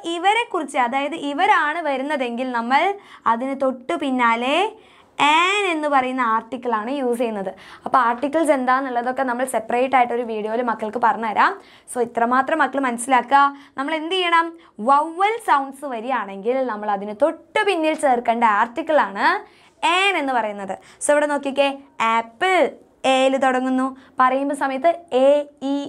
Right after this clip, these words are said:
I, O, U, A, ആപ്പിൾ അല്ലേ? അപ്പോൾ A ആപ്പിൾ എന്നല്ല നമ്മൾ പറയാ, an apple എന്നാണ് പറയാ. ഓക്കെ,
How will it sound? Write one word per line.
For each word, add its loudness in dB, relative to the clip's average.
I, -2
O, 2
U, 2
A, -
ആപ്പിൾ -2
അല്ലേ? -2
അപ്പോൾ 0
A 6
ആപ്പിൾ -2
എന്നല്ല -2
നമ്മൾ -2
പറയാ, 2
an 0
apple 0
എന്നാണ് -4
പറയാ. 0
ഓക്കെ, 4